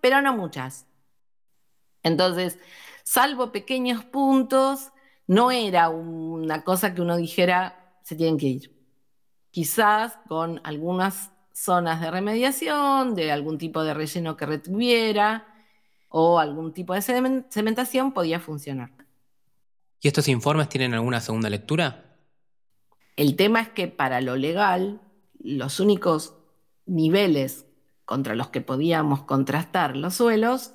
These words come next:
Speaker 1: era lo que viene de la ley de residuos peligrosos, porque esa es la única que tiene niveles de norm-, niveles norm-, normados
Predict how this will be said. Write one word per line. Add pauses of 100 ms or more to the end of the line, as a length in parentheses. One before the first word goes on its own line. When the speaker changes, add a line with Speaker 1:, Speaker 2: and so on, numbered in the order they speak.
Speaker 1:
era
lo
que
viene
de
la
ley
de
residuos
peligrosos, (460)
porque
esa
es
la
única (240)
que
tiene
niveles
de
norm-,
niveles
norm-,
normados